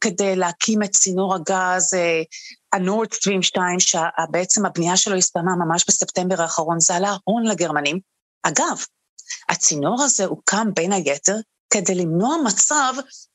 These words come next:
שאם חלילה יש עימות בין רוסיה למדינות מזרח אירופאיות אחרות, גרמניה לא תהיה תלויה בהם. כי באמצע שנות אלפיים, אגב, הייתה, הייתה מתיחות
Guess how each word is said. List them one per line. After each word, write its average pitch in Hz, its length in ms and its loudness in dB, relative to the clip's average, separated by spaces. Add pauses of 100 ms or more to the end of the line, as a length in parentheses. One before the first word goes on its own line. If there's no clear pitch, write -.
(120)
שאם 285 300 2
חלילה 285 400 0
יש 247 300 2
עימות 220 420 0 (260)
בין 233 140 0
רוסיה 220 360 0
למדינות 175 500 0
מזרח 202 280 0
אירופאיות 196 340 -2
אחרות, 320 420 0 (300)
גרמניה 233 380 0
לא 220 80 0
תהיה 190 260 -2
תלויה 170 280 0
בהם. 165 240 -2
כי 185 120 -4
באמצע 269 360 0
שנות - 220 0
אלפיים, 339 400 0
אגב, 185 420 0
הייתה, 214 320 -2
הייתה 196 280 -2
מתיחות 214 440 0